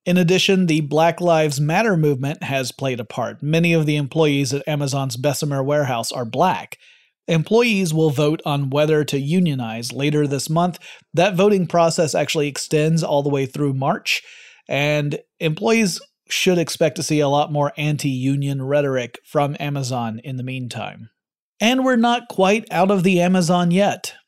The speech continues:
The company will pay a settlement of sixty-one point seven million dollars over allegations brought against it by the U S Federal Trade Commission,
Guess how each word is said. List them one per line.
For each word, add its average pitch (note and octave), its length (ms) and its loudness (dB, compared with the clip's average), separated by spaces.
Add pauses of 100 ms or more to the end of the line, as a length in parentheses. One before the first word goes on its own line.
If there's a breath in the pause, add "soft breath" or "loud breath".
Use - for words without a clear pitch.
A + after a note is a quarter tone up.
The F#3 180 0
company G3 380 2
will E3+ 240 2
pay D#3 320 -2
a D3+ 160 0
settlement E3+ 520 0
of C3+ 180 -4
sixty-one D#3+ 760 -2
point C#3+ 280 -6
seven D3 400 0
million D#3 640 2
dollars B2+ 500 -2
over D#3 220 -2
allegations D#3+ 640 0
brought D3+ 340 0
against C#3+ 360 -4
it D3 180 0
by C#3 140 -2
the C3 120 -4
U C3+ 220 -2
S C3+ 200 -2
Federal C3+ 400 -2
Trade G3 340 -2
Commission, B2+ 500 -4